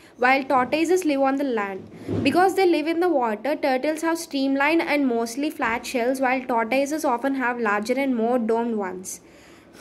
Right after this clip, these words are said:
Our tortoise friends can also live longer than their reptilian cousins.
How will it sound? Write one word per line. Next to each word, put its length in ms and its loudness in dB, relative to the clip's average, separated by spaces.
Our 100 4
tortoise 480 2
friends 320 0
can 160 2
also 400 0
live 260 2
longer 380 0
than 300 -2
their 120 0
reptilian 640 -2
cousins. 520 -8